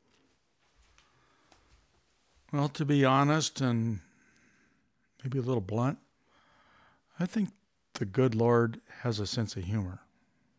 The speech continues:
And I was on a trip in Mexico,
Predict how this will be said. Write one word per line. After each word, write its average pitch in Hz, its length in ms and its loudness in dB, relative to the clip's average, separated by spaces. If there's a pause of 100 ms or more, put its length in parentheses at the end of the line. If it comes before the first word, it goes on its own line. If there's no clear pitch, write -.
(1400)
And 135 800 2 (880)
I 185 80 -2
was 226 160 2
on 214 100 2
a 151 60 2
trip - 240 -4
in 123 100 -4
Mexico, 107 560 -6